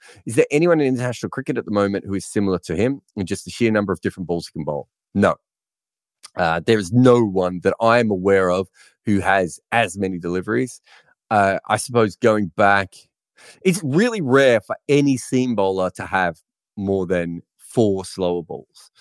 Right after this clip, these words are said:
And with someone like Benny, you're probably talking about, he probably has eight to fourteen balls available to him in any game. So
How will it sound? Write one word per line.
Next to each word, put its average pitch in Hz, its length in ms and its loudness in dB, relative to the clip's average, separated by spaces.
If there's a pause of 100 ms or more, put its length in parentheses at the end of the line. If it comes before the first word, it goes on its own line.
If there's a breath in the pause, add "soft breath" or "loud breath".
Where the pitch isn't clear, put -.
(300 soft breath)
And 113 160 2
with 107 140 -2
someone 147 280 2
like 113 200 2
Benny, 101 480 0
you're 143 140 -4 (100)
probably 135 720 0
talking 101 400 -4
about, 85 500 -2 (640)
he 113 140 -6
probably 147 220 -2
has 131 120 0
eight 104 220 -2
to 101 60 -20
fourteen 95 420 -10
balls 85 260 -8
available 85 540 -6
to 87 100 -10
him 80 160 -8
in 78 80 -10
any 80 280 -8
game. 76 420 -10 (600 soft breath)
So 139 260 2